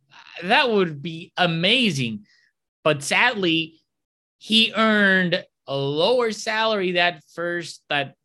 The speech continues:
half, I mean, second half of the season when he came in, but then his salary was gonna skyrocket this upcoming season.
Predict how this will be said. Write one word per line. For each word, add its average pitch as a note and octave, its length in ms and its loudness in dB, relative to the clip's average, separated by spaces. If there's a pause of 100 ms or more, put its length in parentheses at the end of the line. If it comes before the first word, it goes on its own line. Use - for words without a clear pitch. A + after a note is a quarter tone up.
half, D#3+ 460 0
I D#3+ 100 -4
mean, C#3+ 240 -2
second E3 240 -4
half D#3 240 -4
of C#3+ 80 -10
the C3+ 80 -4
season D#3+ 360 -6
when D3 140 -4
he C#3 120 -4
came C#3 240 -6
in, F3 220 2 (420)
but F3 360 2
then E3 380 4
his C#3+ 240 -6
salary E3 640 0
was C#3 160 -8
gonna C3+ 160 -6
skyrocket C#3 960 0 (640)
this G#3+ 260 2
upcoming E3 480 -6
season. C#3+ 480 0